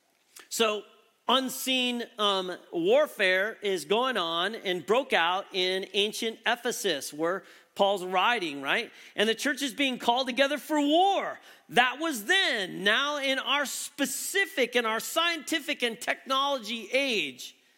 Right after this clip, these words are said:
Satan gets a pass. He's ignored for some reason. He's written off as a myth, a fiction. In the age of science and shiny tech, Satan becomes a made-up myth.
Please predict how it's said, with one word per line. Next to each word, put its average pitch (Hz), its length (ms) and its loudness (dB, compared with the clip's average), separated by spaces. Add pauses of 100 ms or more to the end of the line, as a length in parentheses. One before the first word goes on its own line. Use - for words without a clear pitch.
(360)
Satan 285 380 -2
gets 285 220 0
a 247 60 -8
pass. 285 580 0
He's 269 220 -2
ignored 285 560 0
for 208 240 -4
some 180 260 -4
reason. 143 360 -6 (180)
He's 254 200 -2
written 269 280 -4
off 285 240 0
as 254 120 -4
a 262 60 2
myth, 302 640 -2 (800)
a 254 40 0
fiction. 220 640 0
In 233 200 -4
the 247 200 0
age 294 160 -2
of 247 100 -4
science 320 520 -2
and 226 120 -8
shiny 277 400 -2
tech, 233 360 -2
Satan 285 260 -4
becomes 254 380 -4
a 196 40 0
made-up 247 560 0
myth. 185 380 -4